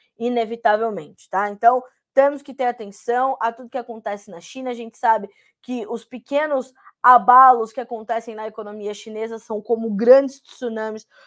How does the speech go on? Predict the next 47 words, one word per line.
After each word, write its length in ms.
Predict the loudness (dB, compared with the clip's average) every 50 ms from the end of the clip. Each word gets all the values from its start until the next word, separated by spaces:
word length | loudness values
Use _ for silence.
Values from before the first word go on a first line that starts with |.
| _ _
pra 160 | 6 6 6
economias, 800 | 6 4 0 -2 -2 -4 -6 -6 -4 -4 -4 -4 -6 -6 -10 -14 _ _ _ _ _
ah, 240 | -2 2 4 4 4
mundo 300 | 4 2 0 0 0 0
afora, 420 | 0 2 4 4 4 4 4 2 -2 -4
em 160 | -8 -8 -10
especial 480 | -10 -6 -6 -6 -4 -4 -2 -2 -2
as 140 | -2 -4 -6
economias 500 | -10 -12 -12 -12 -12 -12 -12 -12 -10 -10
emergentes. 560 | -10 -8 -6 -6 -6 -6 -6 -8 -8 -8 -12 _ _ _ _ _ -16
Então, 300 | -12 -6 -4 -4 -4 -4
vamos 340 | -6 -8 -10 -10 -12 -14
ter 160 | -12 -8 -8 -8
atenção, 640 | -8 -8 -10 -14 -14 -16 -16 -16 -16 -18 -18 -20 _
tá 80 | -20 -20
certo? 420 | -8 -4 0 0 0 0 -2 -6 _ _ _ _ _ _
Não 280 | -6 -4 -4 -4 -2 0
dá 160 | 2 2 2 2
pra 180 | -2 -8 -10
desviar 400 | -10 -12 -12 -8 -6 -4 -4 -4
os 100 | -6 -6
olhos 300 | -8 -8 -8 -8 -10 -12
de 100 | -10 -6
lá. 220 | -4 -4 -4 -6 -8 _ _ _ _ _ _
Já, 180 | -2 0 0
já 120 | 0 0 -2
a 40 | -4
gente 160 | -6 -8 -8
vai 100 | -8 -6
falar 220 | -4 -4 -4 -4
um 80 | -4 -6
pouco 240 | -10 -12 -12 -12 -12
mais 220 | -10 -10 -10 -12
sobre 220 | -14 -12 -8 -8
as 140 | -8 -8 -8
compras 380 | -10 -10 -10 -10 -8 -10 -12 -10
que 80 | -8
ela 140 | -6 -6 -6
tem 180 | -8 -10 -16 -18
feito 320 | -14 -12 -12 -12 -12 _ _ _ _ _ _ _ _
de 200 | -12 -12 -10 -10
soja, 580 | -10 -8 0 4 6 6 8 6 4 2 -2 -4
tá 100 | -6 -6
comprando 460 | -8 -10 -16 -14 -14 -14 -14 -16 -18
soja 340 | -16 -12 -12 -12 -12 -12 -16
nos 140 | -16 -14
americanos. 800 | -14 -14 -12 -12 -14 -16 -18 _ -14 -10 -8 -6 -6 -6 -8 -10